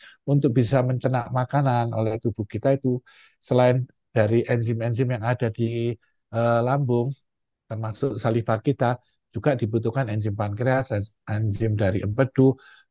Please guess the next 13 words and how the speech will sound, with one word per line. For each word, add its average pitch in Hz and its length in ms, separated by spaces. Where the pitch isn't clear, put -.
Total 143 320
cairan 143 320
di 135 80
usus 131 240
halus 123 320
itu 185 240
bisa 120 240
terakumulasi 131 720
sekitar 147 400
lima 131 320
sampai 120 400
tujuh 107 320
liter. 101 320